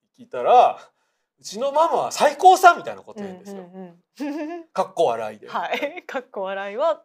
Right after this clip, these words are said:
Speaker 2: ついてるんですね。
Speaker 1: そう。それもいろんな意味あるじゃないですか。
Speaker 2: あ、はい。
Speaker 1: で、まあ、はぐらかすみたいな感じで。で、アリアスターは自分の父親、母親の、えー、名前とか、あと弟もいるんですけど、
Speaker 2: うんうん。
Speaker 1: 弟のことの詳細を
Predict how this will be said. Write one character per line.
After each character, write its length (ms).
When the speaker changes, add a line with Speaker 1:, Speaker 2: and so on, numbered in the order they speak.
Speaker 2:
つ 120
い 80
て 60
る 80
ん 40
で 60
す 140
ね。 240
Speaker 1:
そ 200
う。 40
そ 60
れ 60
も 160
い 80
ろ 120
ん 140
な 120
意 140
味 360
あ 100
る 60
じ 100
ゃ 40
な 60
い 40
で 80
す 100
か。 100
Speaker 2:
あ、 100
は 320
い。 40
Speaker 1:
で、 240
ま 80
あ、 60
は 80
ぐ 100
ら 80
か 140
す 140
み 80
た 100
い 20
な 80
感 240
じ 120
で。 360
で、 320
ア 120
リ 160
ア 140
ス 160
タ 80
ー 40
は 600
自 160
分 380
の 160
父 260
親、 160
母 280
親 240
の、 500
え 160
ー、 40
名 120
前 260
と 140
か、 360
あ 60
と 140
弟 340
も 80
い 40
る 80
ん 40
で 60
す 80
け 60
ど、 120
Speaker 2:
う 20
ん 120
う 20
ん。 220
Speaker 1:
弟 140
の 120
こ 140
と 160
の 360
詳 200
細 260
を 260